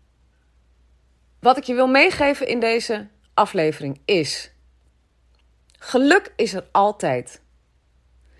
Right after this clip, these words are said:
Twee, als je geluk gaat verwarren met emoties, dan heb je een probleem.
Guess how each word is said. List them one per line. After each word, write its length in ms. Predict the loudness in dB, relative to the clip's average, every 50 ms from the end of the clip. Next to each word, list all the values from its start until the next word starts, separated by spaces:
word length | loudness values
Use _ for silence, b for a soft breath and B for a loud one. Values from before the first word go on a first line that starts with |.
| b b b b b b b b b b b b _ -14
Twee, 540 | -8 2 4 4 6 6 4 0 -2 -8 _ _ _ _ _ _ _ _ _ _ _ _ _ _ _ _ _ _ _ _ _
als 360 | 2 4 6 6 4 2 -2 -2
je 180 | -2 -2 -2 -4
geluk 480 | -8 -10 -6 -4 -2 0 0 -2 -2 -4
gaat 320 | -8 -4 -4 -4 -4 -6
verwarren 680 | -8 -6 0 4 4 4 4 4 0 -2 -2 -6 -12 _ _ _ _ _ _ _ _ _
met 440 | -4 -2 0 0 -2 -4 -8 -20 _ _ _ -2
emoties, 880 | 0 0 2 2 2 4 4 2 2 0 0 0 0 0 -2 -6 -6
dan 180 | -6 -4 -2
heb 180 | -2 -4 -4 -4
je 100 | -8 -10
een 80 | -8 -6
probleem. 500 | -4 -4 -4 0 0 0 0 0 -2